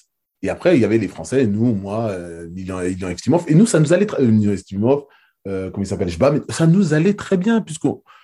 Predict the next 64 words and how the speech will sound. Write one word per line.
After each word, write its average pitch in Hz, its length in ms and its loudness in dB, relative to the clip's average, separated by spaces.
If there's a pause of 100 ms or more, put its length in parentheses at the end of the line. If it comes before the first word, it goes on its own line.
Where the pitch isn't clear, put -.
(240)
on 123 80 2
jouait 151 180 4
au - 20 -2
basket, 143 380 0
on 135 60 0
gagnait 135 200 2
le 135 60 -2
basket, 127 340 -4
on 117 160 2
gagnait. 127 360 2
Ça 117 140 -6
nous 143 180 -2
allait 156 180 -2
très 165 160 -8
bien. 196 180 -6
Que-, - 140 -12
pourquoi 131 240 -6
tu 127 100 -12
voulais 127 140 -2
changer 110 240 -4
ça ? 101 240 -10 (540)
Donc, 285 180 0
lui, 269 120 4
quand 247 100 4
il 220 100 6
est 180 60 4
venu, 185 260 6
il 165 80 6
a 147 60 6
voulu 135 320 0
prendre 143 240 2
le 131 60 4
leadership. 123 520 -2 (1120)
J'ai 113 160 -8
fait 127 80 -2
une 113 80 0
réunion, 120 280 -2
j'ai 120 120 -4
dit, « 110 140 -10
Attends, 170 280 -4
attends, 139 140 -4
attends, 110 140 -10
attends, - 260 -14
attends, - 260 -20
stop, - 300 -4
stop, 113 180 -2
stop, - 160 -10
stop, - 140 -20
stop. - 140 -20 (120)
Moi, 156 80 4
je, 156 140 -2
non, 120 200 4
moi, 123 140 4
je 120 140 2
vais 107 60 -4
lire 143 120 2
la 120 80 4
pyramide 98 380 -2
ici, - 200 -12
comment 90 220 -6
ça 87 140 -8
se - 80 -16
passe. » - 240 -16 (640)
D'accord ? - 440 0